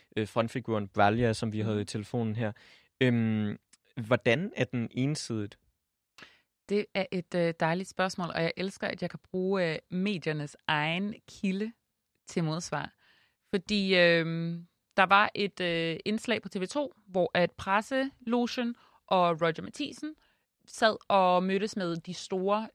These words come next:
Speaker 2: øhm, chefredaktører på de forskellige danske medier. Og der blev de faktisk forelagt information, hvor man kunne se n-,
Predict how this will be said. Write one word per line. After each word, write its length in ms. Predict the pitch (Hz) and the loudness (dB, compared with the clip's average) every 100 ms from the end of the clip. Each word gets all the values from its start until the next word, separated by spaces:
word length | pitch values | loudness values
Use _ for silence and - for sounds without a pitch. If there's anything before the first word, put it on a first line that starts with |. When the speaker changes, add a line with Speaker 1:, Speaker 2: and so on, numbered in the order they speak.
| - | -8
Speaker 2:
øhm, 680 | 180 170 165 165 165 160 160 - | -6 -4 -6 -6 -8 -10 -14 -16
chefredaktører 640 | - 233 190 190 180 - 160 | 0 2 2 2 -2 -4 -6
på 80 | |
de 80 | 160 | -6
forskellige 340 | 160 - 165 143 | -12 -8 -6 -4
danske 300 | 143 139 160 | -6 -8 -10
medier. 320 | 110 - 143 - _ _ _ _ - | -10 -12 -14 -16 _ _ _ _ 0
Og 140 | 196 | 2
der 100 | 226 | 2
blev 180 | 247 254 | 2 -2
de 100 | 226 | -4
faktisk 580 | - 196 - 240 226 - - | 2 2 2 -4 -10 -14 -8
forelagt 540 | - 175 170 196 - _ _ _ _ | 0 4 4 2 -2 _ _ _ _
information, 680 | 208 185 - 165 165 262 220 | 0 0 0 -4 -4 -6 -4
hvor 100 | 190 | -2
man 160 | 180 170 | -2 -2
kunne 140 | - | -6
se 340 | - 226 214 - _ _ _ _ | -6 -4 -4 -6 _ _ _ _
n-, 220 | 185 196 | -2 -2